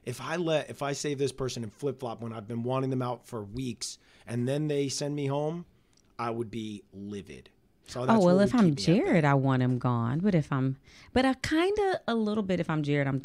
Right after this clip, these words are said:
Speaker 2: I'm contemplating because Cam's the, the biggest threat. Like, everybody is gonna still want him out. Jared, you're the next target.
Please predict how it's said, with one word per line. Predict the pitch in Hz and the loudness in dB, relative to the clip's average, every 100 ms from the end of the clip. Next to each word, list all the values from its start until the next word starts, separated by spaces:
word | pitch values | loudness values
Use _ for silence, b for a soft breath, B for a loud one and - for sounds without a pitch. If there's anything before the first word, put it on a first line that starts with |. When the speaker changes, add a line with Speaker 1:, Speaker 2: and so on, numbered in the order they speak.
| - | -4
Speaker 2:
I'm | 147 | -4
contemplating | - 131 135 131 127 123 135 | -2 -2 -2 -4 -4 0 0
because | 147 - 143 - _ | 0 -2 -4 -6 _
Cam's | - 151 151 151 | -8 -4 -2 -2
the, | 147 - | -4 -6
the | 160 | -4
biggest | 139 143 127 - | 0 2 2 -2
threat. | 135 147 147 - - - | -2 0 0 -2 -10 -6
Like, | 127 123 - | -4 -4 -4
everybody | 127 139 139 131 127 - b b - | -4 -2 0 0 -2 -8 b b -6
is | 143 | -2
gonna | 139 127 | -2 -2
still | - 135 | -2 0
want | 123 120 | 0 0
him | 120 | -2
out. | 127 127 | -2 -2
Jared, | 156 165 | 0 2
you're | 139 156 | 2 2
the | 196 | 2
next | 190 151 156 - - | 2 0 -2 -6 -4
target. | 143 175 143 117 | 0 2 0 -2